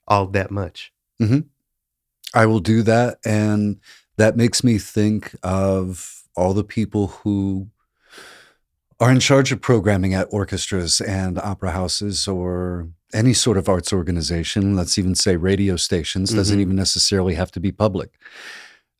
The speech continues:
Speaker 2: Um, there are people out there that are going to wanna hear that from you, though.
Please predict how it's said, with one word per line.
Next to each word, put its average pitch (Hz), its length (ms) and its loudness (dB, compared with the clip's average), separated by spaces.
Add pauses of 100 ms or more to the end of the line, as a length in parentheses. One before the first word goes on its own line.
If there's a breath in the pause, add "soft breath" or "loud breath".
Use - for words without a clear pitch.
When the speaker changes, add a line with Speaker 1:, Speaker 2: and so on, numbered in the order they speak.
Speaker 2:
Um, 92 560 2 (640)
there 113 400 4
are 113 220 6
people 104 320 0
out 98 160 2
there 101 160 4
that 95 160 2
are 95 60 2
going 98 240 2
to 92 80 0
wanna 92 180 0
hear 120 220 4
that 98 200 -2
from 87 200 -8
you, 76 100 -8
though. 69 240 -12